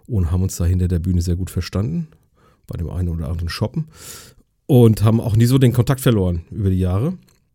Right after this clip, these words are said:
obwohl es die Latengen schon seit, glaub ich, drei Jahren nicht mehr gibt. Und jedenfalls hat der diesen Posthofkeller übernommen, diese Kleinkunstbühne, ist ein schöner alter Kohle-Weinkeller, keine Ahnung, im Posthof in Hatter-, Hatters-, Hattersheim.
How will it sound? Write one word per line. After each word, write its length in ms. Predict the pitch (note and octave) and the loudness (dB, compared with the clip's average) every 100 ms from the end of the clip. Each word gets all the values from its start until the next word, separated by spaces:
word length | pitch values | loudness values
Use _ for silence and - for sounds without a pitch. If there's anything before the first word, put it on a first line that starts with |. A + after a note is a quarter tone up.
| _ _ _ _ _ - - | _ _ _ _ _ -14 -8
obwohl 300 | G2+ F2+ G2 | -6 -2 0
es 160 | - | -2
die 80 | - | -4
Latengen 560 | - F2+ - G#2 G2 F2+ | -2 -2 -2 0 0 0
schon 180 | F2+ | -2
seit, 360 | E2+ F2 E2+ - | -2 -6 -8 -10
glaub 180 | F2 E2 | -10 -10
ich, 120 | - | -12
drei 180 | - F2+ | -10 -6
Jahren 200 | F#2 F2 | -4 -4
nicht 120 | E2 | -4
mehr 80 | D#2+ | -6
gibt. 240 | F2 B2+ _ _ _ _ - | -6 -8 _ _ _ _ 2
Und 160 | B2 | 4
jedenfalls 320 | C3 C#3+ C#3 | 6 4 2
hat 160 | C#3 B2+ | 2 4
der 240 | D3 F#3+ | 4 4
diesen 260 | E3+ E3 D3+ | 2 0 2
Posthofkeller 640 | F3 E3+ - B2+ - A2+ A2 | 0 0 -2 -4 0 2 4
übernommen, 320 | G#2 G#2 C#3 | 2 2 0
diese 160 | B2+ A2 | 0 -2
Kleinkunstbühne, 560 | G#2 G#2 C#3 - E3+ | -2 0 -2 -2 -4
ist 100 | D#3 | -2
ein 100 | D#2+ | -4
schöner 420 | F#2 - B2 B2+ - | -4 -2 0 0 -2
alter 420 | A#2+ - G#2+ G2 - _ | -4 -2 -2 -2 -6 _
Kohle-Weinkeller, 1120 | - A#2+ B2 A2+ G#2+ B2+ C#3+ D3 - D3 D3 | -4 0 0 0 -2 -2 -4 -8 -6 -4 -4
keine 300 | C3 A2 G2 | -6 -6 -6
Ahnung, 320 | F2+ D#3 B3 - _ - - _ _ | -4 -6 -8 -14 _ -20 -20 _ _
im 200 | - C#3+ | -4 -4
Posthof 480 | C#3 D3 - D#3 D3 | -2 -6 -4 -8 -6
in 120 | B2 A2 | -2 -2
Hatter-, 260 | C#3 D3+ B2+ - | -2 -4 -8 -12
Hatters-, 320 | F3+ E3 - - - - | -8 -8 -8 -16 -16 -10
Hattersheim. 640 | C#3 C3 B2+ B2 A#2+ | -8 -8 -8 -8 -8